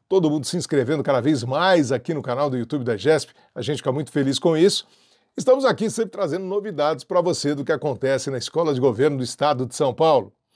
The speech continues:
Durante todo o ano de dois mil e vinte, que foi um ano atípico,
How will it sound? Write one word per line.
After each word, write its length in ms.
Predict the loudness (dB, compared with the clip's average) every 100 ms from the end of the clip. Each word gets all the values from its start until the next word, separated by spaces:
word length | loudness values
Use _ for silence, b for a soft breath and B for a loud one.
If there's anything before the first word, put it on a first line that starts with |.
| _ _ _
Durante 300 | 2 2 2
todo 200 | -2 0
o 20 | 0
ano 120 | 0
de 120 | -2
dois 200 | -2 -4
mil 120 | -4
e 40 | -6
vinte, 360 | -4 -4 -4
que 100 | -6
foi 160 | -2 0
um 100 | 0
ano 160 | 2
atípico, 600 | 0 0 2 2 0 -14